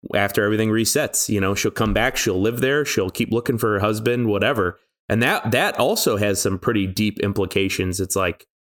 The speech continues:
wow, you know, I mean, if, 'cause that's the thing, I mean, the way they kinda make it set up, like, she can't see that loop.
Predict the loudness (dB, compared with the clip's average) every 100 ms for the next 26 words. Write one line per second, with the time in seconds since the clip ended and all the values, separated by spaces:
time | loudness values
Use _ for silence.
0 | _ _ _ -6 -2 0 0 0 0 0
1 | 0 -2 -2 0 0 0 0 -2 -2 -6
2 | -10 _ _ _ -2 0 0 -2 -2 0
3 | 0 0 0 0 0 0 0 0 0 0
4 | 0 0 -2 -2 -2 -4 -6 _ _ -6
5 | -4 -2 0 0 0 -2 0 0 0 -2
6 | -2 -2 0 0 0 -2